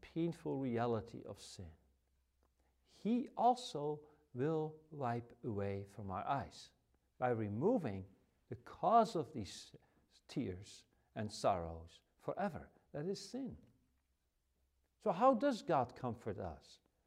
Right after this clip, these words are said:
as we face this reality of our fallenness and of our inability and of our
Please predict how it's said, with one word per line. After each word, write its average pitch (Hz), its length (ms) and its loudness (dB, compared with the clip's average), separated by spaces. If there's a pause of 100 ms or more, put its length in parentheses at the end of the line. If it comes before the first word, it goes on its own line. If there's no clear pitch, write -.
(380)
as 139 180 -2
we 135 100 -2
face 123 560 0 (460)
this 120 440 -2 (220)
reality 101 720 0 (540)
of 131 140 4
our 113 380 -2 (1040)
fallenness 156 720 8 (480)
and 113 180 -4
of 127 220 -2
our 101 320 -2 (720)
inability 156 800 2 (720)
and 107 120 -8
of 113 140 -6
our 104 360 -2